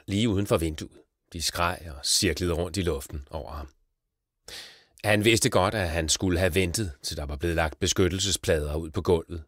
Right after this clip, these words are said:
men han kunne ikke. Han havde været nødt til at gå ind og få et indtryk, inden det vrimlede med kriminalteknikere, fotografer, retsmediciner, så han mistede overblikket over gerningsstedet. Han hørte skriget igen, uhyggeligt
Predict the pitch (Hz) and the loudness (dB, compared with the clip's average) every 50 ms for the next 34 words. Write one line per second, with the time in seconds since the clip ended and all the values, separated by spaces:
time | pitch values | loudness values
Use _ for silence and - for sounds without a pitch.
0 | _ 82 76 69 67 71 85 85 - - 101 95 90 101 90 69 65 - _ _ | _ -12 -10 -10 -6 -4 -4 -4 -4 -2 0 0 0 0 0 -2 -6 -10 _ _
1 | _ _ _ _ _ _ _ _ - - - - - - - 95 104 107 104 104 | _ _ _ _ _ _ _ _ -20 -20 -20 -20 -8 -2 2 4 4 6 6 6
2 | 107 107 113 127 120 - 131 113 101 82 107 98 90 95 95 - 95 80 - - | 6 6 6 4 4 4 4 4 4 4 4 4 4 4 2 -2 -4 -4 -2 0
3 | 92 90 90 92 101 98 98 - - 117 98 73 - - _ _ - 90 80 82 | 0 2 2 2 0 0 0 2 2 2 0 0 -2 -6 _ _ -4 -2 -2 0
4 | 92 90 95 98 82 87 87 78 78 87 92 98 90 73 69 69 69 - - 85 | 0 2 2 2 4 2 2 2 0 0 0 0 -2 -2 -4 -8 -10 -8 -6 -4
5 | 80 80 85 95 101 87 85 - 101 85 73 82 87 82 73 80 80 76 71 69 | -2 0 0 0 0 0 0 0 2 2 2 0 -2 -2 -2 -2 -4 -6 -6 -10
6 | - _ _ - - 71 69 76 85 92 95 - 76 - - - 71 71 71 78 | -14 _ _ -14 -14 -12 -6 -2 0 0 0 0 -4 -8 -14 -14 -14 -12 -6 -2
7 | 87 90 - - 110 90 80 80 - - 85 - - 76 - - - - - - | 0 0 0 0 0 -2 -2 -2 -2 -4 -4 -6 -8 -14 -16 -16 -20 -20 -20 -20
8 | _ _ _ - - 95 95 98 95 95 95 - - 117 90 69 73 85 - - | _ _ _ 2 2 4 4 4 4 4 2 2 2 0 0 0 0 -4 -4 -2
9 | 85 71 71 73 73 73 - - 73 73 - 80 69 67 71 73 - - - - | -4 -6 -6 -8 -12 -12 -12 -12 -8 -4 -4 -4 -4 -6 -6 -6 -6 -6 -6 -8
10 | - - - - _ _ _ _ _ _ _ _ _ _ _ _ _ _ _ _ | -10 -14 -20 -20 _ _ _ _ _ _ _ _ _ _ _ _ _ _ _ _
11 | _ _ _ _ _ _ _ - - - - - - - - 107 101 107 117 127 | _ _ _ _ _ _ _ -16 -14 -14 -12 -14 -12 -4 0 2 6 8 8 8
12 | 127 123 - 139 131 - 117 139 139 127 - 87 71 71 73 - _ _ _ _ | 8 6 4 4 2 2 2 -2 0 2 2 2 2 0 -4 -8 _ _ _ _
13 | _ - - - 101 92 87 87 95 87 76 85 90 85 - - | _ -8 -2 0 2 2 2 2 2 0 0 -2 -2 -4 -4 -8